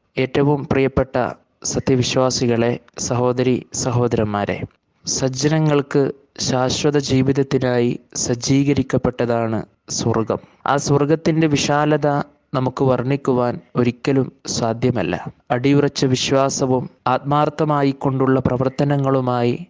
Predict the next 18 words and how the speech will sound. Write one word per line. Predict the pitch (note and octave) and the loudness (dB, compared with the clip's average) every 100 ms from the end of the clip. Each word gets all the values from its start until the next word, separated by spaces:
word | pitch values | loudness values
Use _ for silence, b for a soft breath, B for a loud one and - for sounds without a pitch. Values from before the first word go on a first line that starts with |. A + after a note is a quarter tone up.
| _ B2+ | _ -2
നാളെ | C3 D3 | 2 4
റബ്ബിനെ | D3+ C#3+ C#3+ D#3+ | 2 2 2 2
കണ്ടുമുട്ടുന്നവർക്കേ | D#3+ D3 D3 D#3+ D#3 - C#3 C3+ C3 - C3 C#3+ - _ - | 2 0 2 2 2 0 2 2 2 0 0 0 -6 _ -6
ആ | B2+ | -4
സ്വർഗം | B2+ C3 B2+ B2+ C#3 - | -2 0 0 0 -2 -2
കരസ്ഥമാക്കുവാൻ | C3 B2 - C#3+ C3 B2 B2+ A#2+ C3 - _ - | -2 -2 0 0 0 0 2 2 0 -8 _ -12
സാധിക്കുകയുള്ളൂ. | - B2 B2 B2 - A#2+ A2 G#2 G2 - - | -4 -2 0 0 2 2 4 2 0 -4 -2
അതുകൊണ്ട് | C3+ D3+ D3+ | 0 2 4
വിശ്വാസികളായ | D3 B2+ D3+ D#3 - D3+ D3+ D3 C#3+ | 2 4 2 2 0 2 2 2 2
നമ്മുടെ | C#3 C3+ C3+ | 0 0 0
ജീവിതത്തിൽ | C3 C3 C3 C3+ C3 - B2 - - - | 0 2 2 2 0 0 -2 -4 -6 -4
ഏറ്റവും | C3 - E3 E3 E3 | -4 0 0 2 0
കൂടുതൽ | D#3 D3 D3+ D3+ C#3 - _ _ C3+ | 2 2 2 0 0 -8 _ _ -4
നാം | C3+ C3 | -2 0
റബ്ബിനോട് | B2 B2+ C3+ D3 C#3 C3+ | -2 -2 0 0 2 2
പ്രാർത്ഥിക്കേണ്ട | B2+ B2 B2 - C#3+ - C3+ B2 A#2+ - _ - | 0 0 -2 -2 -4 0 -2 0 -4 -6 _ -2
ഒരു | B2 | 2
മേഖലയാണിത്. | B2 A#2+ A#2+ C3 B2+ A#2 G#2+ G2+ | 2 0 0 0 2 0 0 -4